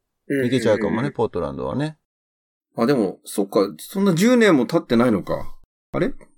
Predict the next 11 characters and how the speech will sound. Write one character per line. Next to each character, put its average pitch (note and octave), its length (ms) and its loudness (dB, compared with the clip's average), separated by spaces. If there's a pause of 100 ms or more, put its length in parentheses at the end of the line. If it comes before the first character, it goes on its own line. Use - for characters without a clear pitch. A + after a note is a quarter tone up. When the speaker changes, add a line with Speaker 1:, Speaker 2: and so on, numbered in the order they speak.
Speaker 3:
ど B2 120 -2
れ C#3 80 2
ぐ C#3 100 2
ら C#3+ 100 2
い C#3 40 0
の C#3 140 -2
前？ - 460 -4
七、 - 300 -4
八 D#3 240 0
年 D#3 240 4
前？ - 320 -4